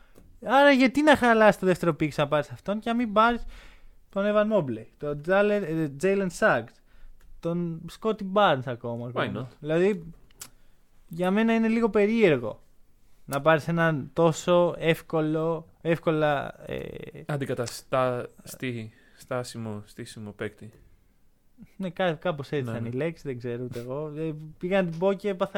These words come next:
Speaker 2: ακριβώς
Speaker 1: Ναι,
Speaker 2: το
Speaker 1: ναι,
Speaker 2: ίδιο
Speaker 1: το,
Speaker 2: που έπαθα
Speaker 1: το
Speaker 2: εσύ, απλά εσύ το είπες κιόλας. Εντάξει, υπάρχει ένα core, ας πούμε, με Kevin Porter Junior,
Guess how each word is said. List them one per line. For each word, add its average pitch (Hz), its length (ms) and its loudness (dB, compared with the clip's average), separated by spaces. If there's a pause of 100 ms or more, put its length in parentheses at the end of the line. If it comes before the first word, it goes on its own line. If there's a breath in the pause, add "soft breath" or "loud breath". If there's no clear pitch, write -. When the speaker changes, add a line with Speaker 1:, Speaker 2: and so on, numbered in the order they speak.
(160)
Speaker 2:
ακριβώς 180 340 -4
Speaker 1:
Ναι, 143 60 4
Speaker 2:
το 127 60 2
Speaker 1:
ναι, 123 60 2
Speaker 2:
ίδιο 180 120 -2
Speaker 1:
το, - 60 -6
Speaker 2:
που 180 60 -2
έπαθα 170 240 -2
Speaker 1:
το 131 80 -10
Speaker 2:
εσύ, 131 120 -8
απλά 170 220 -4
εσύ 165 200 -8
το 147 240 -8
είπες 139 300 -10
κιόλας. 120 340 -10 (520 soft breath)
Εντάξει, 233 240 0
υπάρχει 254 280 4
ένα 233 340 2
core, 196 280 6
ας 156 160 -2
πούμε, 170 280 -4
με 156 200 -2
Kevin 165 320 0
Porter 156 360 0 (140)
Junior, 214 520 -2